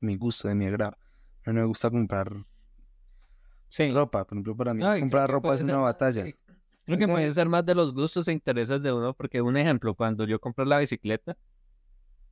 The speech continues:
Speaker 2: eh, o bueno, cuando compramos las bicicletas,
Speaker 1: Sí.
Speaker 2: nosotros, ah, bueno, tal bicicleta tiene tal marco, tal
Speaker 1: Sí.
Speaker 2: marca, o, o tiene tal, eh,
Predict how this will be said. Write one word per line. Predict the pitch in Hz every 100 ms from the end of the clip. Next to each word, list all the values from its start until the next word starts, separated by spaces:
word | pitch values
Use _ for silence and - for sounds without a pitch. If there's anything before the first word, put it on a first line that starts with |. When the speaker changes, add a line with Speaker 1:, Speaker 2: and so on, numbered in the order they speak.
| _ - -
Speaker 2:
eh, | 117 107 98 95
o | 110 120
bueno, | 143 127
cuando | 101 101
compramos | - - 107 139
las | 139
bicicletas, | 113 101 95 - 107 - 165 - -
Speaker 1:
Sí. | -
Speaker 2:
nosotros, | 117 110 120 120
ah, | 117 139
bueno, | 143 123
tal | - 104
bicicleta | 117 120 - 98 -
tiene | 98 110 110
tal | - 107
marco, | 107 113 - 104 95
tal | - 95 92
Speaker 1:
Sí. | 92 120 117 - -
Speaker 2:
marca, | 104 110 - 107 98 - - - - - - - - _ _ _ -
o, | 110
o |
tiene | 101 113 107 107
tal, | - 113 110 110 107 107 104 104 104 104 104 104 - - _ - -
eh, | 107 101 98 98